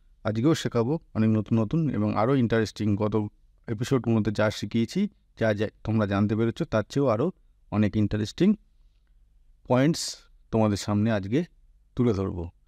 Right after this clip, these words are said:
প্রথমটা যেটা আছে, প্রথমের টপিকটা যেটা করাবো, প্রথম পয়েন্টটা যেটা করাবো, সেটা হচ্ছে শো কী করে এই যে Excel শিটটা, এখানে যে ডেটা টেবিলটা করা আছে, তার against-এ দেখো দুখানা চার্ট করা আছে,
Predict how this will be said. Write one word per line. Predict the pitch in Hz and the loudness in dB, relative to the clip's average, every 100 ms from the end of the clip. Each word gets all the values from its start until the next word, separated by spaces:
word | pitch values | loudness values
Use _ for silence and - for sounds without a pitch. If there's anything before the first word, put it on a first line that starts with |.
| _ _ - | _ _ -12
প্রথমটা | - 143 165 165 | -2 0 2 2
যেটা | 143 131 123 | 2 2 0
আছে, | 120 202 226 _ _ _ | 0 -2 -4 _ _ _
প্রথমের | - 127 127 123 | -4 0 0 2
টপিকটা | 120 - 120 - 165 196 _ - | 0 0 -4 -2 -2 -2 _ -6
যেটা | 104 117 | -4 -2
করাবো, | 107 104 120 175 | -2 -2 -2 -4
প্রথম | - 107 120 120 - - - - _ _ _ _ | -4 0 0 0 -4 -10 -20 -20 _ _ _ _
পয়েন্টটা | 123 123 120 113 | 0 2 4 2
যেটা | 117 110 | 0 0
করাবো, | - 104 107 202 202 | -2 -4 -2 -4 -6
সেটা | - 113 117 | -10 -2 0
হচ্ছে | 113 - 160 208 - _ _ _ _ _ _ _ _ _ _ | -2 -2 -2 -2 -6 _ _ _ _ _ _ _ _ _ _
শো | - - 143 135 - | -18 -4 -2 -2 -6
কী | 143 | -6
করে | 139 143 143 135 | 0 2 2 0
এই | 127 | -2
যে | 123 139 127 - _ _ | 0 2 0 -4 _ _
Excel | 123 - 151 135 | -6 -2 -2 -2
শিটটা, | - 131 - 135 - | -4 -6 0 0 0
এখানে | 110 127 131 127 - | -4 -2 0 0 -4
যে | 113 113 | -2 0
ডেটা | 107 113 | 0 0
টেবিলটা | 120 123 120 127 | -2 -2 -2 -2
করা | 113 110 | 0 0
আছে, | 110 131 175 | 0 -2 -2
তার | 117 | 0
against-এ | 113 120 - 135 | 0 -2 -2 -4
দেখো | 117 - | -2 -2
দুখানা | 165 117 117 117 131 131 _ _ | -4 -4 -2 -2 -4 -8 _ _
চার্ট | - 120 - | -2 0 0
করা | 107 95 | 0 0
আছে, | 90 85 | 0 -4